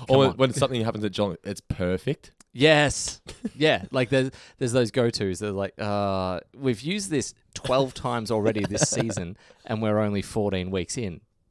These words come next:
Speaker 2: Do you think we can go?" Yep, go again.
Speaker 1: Yep.
Speaker 2: <laughs> No one will know.
Speaker 1: What show were they watching in the beginning of the episode?
Speaker 2: Night Boat.
Speaker 1: Night Boat.
Speaker 2: That's pretty easy.
Speaker 1: Mm-hmm. I started off with an easy one.
Speaker 2: Oh, Jesus, did you ever? Uh, what were the poachers trying to poach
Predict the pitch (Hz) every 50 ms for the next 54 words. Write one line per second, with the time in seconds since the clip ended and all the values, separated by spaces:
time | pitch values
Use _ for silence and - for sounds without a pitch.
0 | _ _ - - 113 101 - 123 120 - 117 113 - 123 104 113 - - - 147
1 | 170 - - - 165 156 147 139 123 127 123 117 123 123 117 120 - - - _
2 | _ _ _ _ _ _ - 165 160 165 156 147 147 131 117 110 113 113 107 -
3 | _ _ _ _ - 120 113 131 170 180 - - - 151 143 143 135 127 123 123
4 | 123 117 104 104 117 - - 110 104 101 98 98 95 92 92 95 90 85 85 -
5 | - - - 87 87 87 - - 76 65 58 - - _ _ _ _ _ - 117
6 | 135 151 - 104 - - - 92 95 104 87 - 73 71 67 - - - _ -
7 | - - - - - - 160 160 87 101 151 220 - _ _ _ - - - 113
8 | 151 156 139 139 147 131 110 101 101 104 113 170 180 _ - 196 196 - _ _
9 | _ - - - 131 - - - - - 120 - - - 117 - - - - -
10 | - - - - - - - - 135 135 135 131 123 123 120 120 117 - 123 135
11 | 160 - 156 110 - - - 135 165 - - 95 87 82 - - _ _ - -
12 | - 110 101 98 - 82 - - - - - - - - -